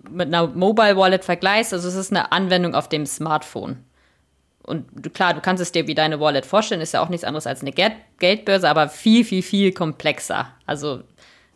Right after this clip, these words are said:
d-, das grad, was ich grad erzählt hab mit dem, ähm, Private Key, also da steckt wesentlich mehr hinter, aber wenn man sich das jetzt einfach mal bildlich vorstellen will,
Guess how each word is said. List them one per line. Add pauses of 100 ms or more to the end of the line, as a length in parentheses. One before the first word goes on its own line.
d-,
das
grad,
was
ich
grad
erzählt
hab
mit
dem,
ähm,
Private
Key,
also
da
steckt
wesentlich
mehr
hinter,
aber
wenn
man
sich
das
jetzt
einfach
mal
bildlich
vorstellen
will,